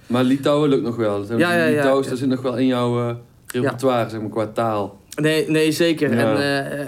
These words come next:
Speaker 2: ja, anders, eh, met een beetje Europees char-, charme, zeg maar, dan kom je natuurlijk ook
Speaker 1: Ja,
Speaker 2: wel
Speaker 1: heeft ook
Speaker 2: eind,
Speaker 1: met je
Speaker 2: hè.
Speaker 1: opvoeding te maken. Daar komen we misschien straks nog wel op. Want
Speaker 2: Ja, ja,
Speaker 1: de
Speaker 2: ja.
Speaker 1: bijzondere, eh, op-, opvoeding gehad.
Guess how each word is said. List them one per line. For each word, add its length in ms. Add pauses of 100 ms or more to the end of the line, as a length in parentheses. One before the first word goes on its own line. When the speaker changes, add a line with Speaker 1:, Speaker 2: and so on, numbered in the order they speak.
Speaker 2:
ja, 380
anders, 300
eh, 80 (500)
met 140
een 60
beetje 240
Europees 440
char-, 360 (320)
charme, 520
zeg 180
maar, 120
dan 80
kom 200
je 60
natuurlijk 280
ook 60
Speaker 1:
Ja, 60
Speaker 2:
wel 160
Speaker 1:
heeft 140
ook 60
Speaker 2:
eind, 100
Speaker 1:
met 100
je 80
Speaker 2:
hè. 60
Speaker 1:
opvoeding 380
te 80
maken. 320
Daar 80
komen 160
we 60
misschien 220
straks 300
nog 100
wel 100
op. 180
Want 160
Speaker 2:
Ja, 200 (140)
ja, 120
Speaker 1:
de 80
Speaker 2:
ja. 60
Speaker 1:
bijzondere, 540
eh, 480
op-, 160 (180)
opvoeding 360
gehad. 220